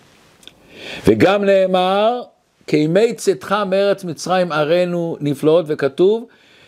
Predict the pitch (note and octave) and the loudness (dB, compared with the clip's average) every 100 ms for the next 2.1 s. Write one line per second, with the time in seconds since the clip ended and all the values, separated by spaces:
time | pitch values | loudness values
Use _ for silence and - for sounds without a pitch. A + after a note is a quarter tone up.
0 | _ _ _ - G#3 C4 B3 G3+ D3+ F3+ | _ _ _ 0 2 2 2 2 2 2
1 | A3 G#3+ F#3 F#3+ E3 E3 E3 F3+ G#3 C#4 | 2 2 2 0 2 0 0 0 0 -2
2 | C#4+ | -6